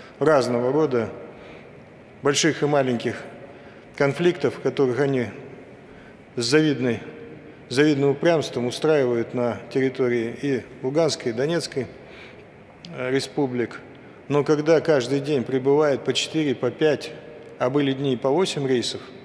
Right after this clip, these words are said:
оружия, современного оружия, и когда говорят, что это оборонительное, ну, мне трудно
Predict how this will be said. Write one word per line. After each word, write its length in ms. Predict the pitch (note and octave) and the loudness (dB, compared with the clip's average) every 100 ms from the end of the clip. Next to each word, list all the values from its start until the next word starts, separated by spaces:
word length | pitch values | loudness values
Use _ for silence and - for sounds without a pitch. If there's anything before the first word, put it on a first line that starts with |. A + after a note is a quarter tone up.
| - - - - - - - - - - - - - - | -20 -20 -20 -20 -20 -20 -20 -20 -20 -20 -20 -20 -20 -6
оружия, 480 | A#2+ C#3 G3 D3+ C#3 | 0 4 4 4 2
современного 760 | - C3 B2+ C#3+ G#3 F3 C#3+ C3+ | 0 0 2 2 2 2 2 2
оружия, 360 | B2 G2+ F#2+ - - - | 0 -4 -8 -12 -18 -14
и 60 | A#2+ | -6
когда 300 | C3 C3+ C3+ | -2 2 4
говорят, 360 | C#3 D3 D3+ | 4 4 2
что 200 | - - | 0 0
это 220 | C3 B2+ | 0 2
оборонительное, 840 | B2+ C#3 D3 F3+ F#3+ D3 B2 G#2+ G2+ - - - - - | 0 2 2 2 0 -2 -2 -4 -8 -14 -20 -20 -20 -12
ну, 140 | C3+ C#3+ | -6 -4
мне 240 | C#3 C#3 | -2 -2
трудно 380 | B2+ F3 C3+ A#2 | 0 -2 0 -4